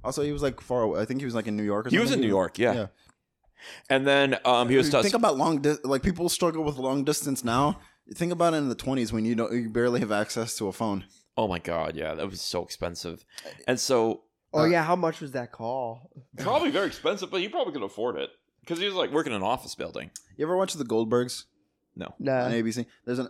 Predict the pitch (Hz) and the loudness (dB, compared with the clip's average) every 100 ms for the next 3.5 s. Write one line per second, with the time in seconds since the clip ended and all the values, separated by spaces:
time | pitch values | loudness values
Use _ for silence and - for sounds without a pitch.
0 | 135 120 127 120 143 - 131 120 104 95 | -4 -4 -4 -2 -2 0 -2 -2 -4 -2
1 | 101 95 95 - - - 117 123 123 120 | -2 -4 -8 -12 -16 -10 -6 -4 -6 -8
2 | 135 135 123 113 110 107 101 101 107 - | -6 -4 -2 -2 0 -2 -4 -8 -12 -6
3 | 110 107 98 87 | -2 0 -2 -6